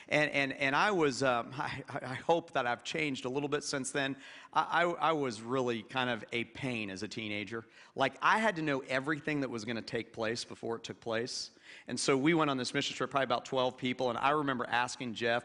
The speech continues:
poor Jeff Cranston, I, I asked him a thousand questions. "Hey, what's gonna happen now? What's gonna happen n-, in a minute? What's gonna happen in an hour? What's going on? Where are we gonna stay? Ba, ba, ba, ba." And I, I was just kinda, like, all wrapped up in all the surroundings.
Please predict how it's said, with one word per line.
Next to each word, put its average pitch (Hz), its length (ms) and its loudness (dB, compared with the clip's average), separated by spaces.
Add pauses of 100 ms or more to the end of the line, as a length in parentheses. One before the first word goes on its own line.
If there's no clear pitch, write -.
poor 139 140 -6
Jeff 101 280 -6
Cranston, 113 420 -8 (260)
I, 147 240 4
I 160 140 4
asked 139 220 -2
him 120 120 -4
a 104 80 -10 (200)
thousand 117 480 -2
questions. 107 460 -6
"Hey, 131 140 -4 (240)
what's 113 160 -6
gonna 117 160 -8
happen 120 480 -6
now? 143 260 -4
What's 117 140 -4
gonna 117 140 -6
happen 123 420 0
n-, 147 320 -10
in 139 140 0
a 127 40 0
minute? 151 280 2 (160)
What's 151 160 2
gonna 160 120 2
happen 151 280 2
in 139 100 2
an 139 80 4
hour? 160 200 6
What's 165 220 4
going 147 260 4
on? 156 280 4
Where 180 140 6
are 175 40 4
we 165 80 2
gonna 135 140 -2
stay? 165 300 2
Ba, 160 120 2
ba, 151 140 0
ba, 143 120 0
ba." 143 180 2 (260)
And 160 220 4
I, 202 300 6
I 208 180 6
was 269 220 0
just - 460 2
kinda, 151 260 4
like, 120 320 2
all 135 280 4
wrapped 117 480 0
up 123 220 2
in 110 80 -10
all 117 260 2
the 110 100 -2
surroundings. 113 640 -2